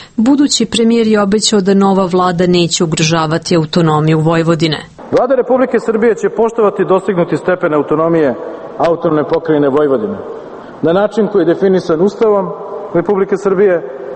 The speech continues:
Speaker 2: i Statutom Autonomne pokrajine Vojvodine. Vlada Republike Srbije nema razloga za drugačiju politiku prema Vojvodini,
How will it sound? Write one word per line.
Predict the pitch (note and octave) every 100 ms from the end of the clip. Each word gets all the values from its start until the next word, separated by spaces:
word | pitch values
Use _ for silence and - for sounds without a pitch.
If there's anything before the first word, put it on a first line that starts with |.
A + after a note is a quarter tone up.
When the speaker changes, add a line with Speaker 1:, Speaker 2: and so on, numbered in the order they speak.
| - -
Speaker 2:
i | F3+
Statutom | - F3+ F#3 G3+ G3+ E3
Autonomne | E3+ D#3+ E3 D3 C3+
pokrajine | D#3 - D3+ C#3+
Vojvodine. | C3+ D3+ C3+ A2+ - - - - - - - - -
Vlada | D#3 A#3+ B3+
Republike | B3+ B3+ B3+ C4 B3
Srbije | - C4 B3+ A#3+
nema | C4+ B3
razloga | A3+ A3+ A#3 G#3+
za | G3
drugačiju | G3 G3+ G3+ - A3 -
politiku | G3 G#3+ G#3 G3+
prema | F#3+ F#3 F3+
Vojvodini, | F3+ G3 E3+ B2+ G2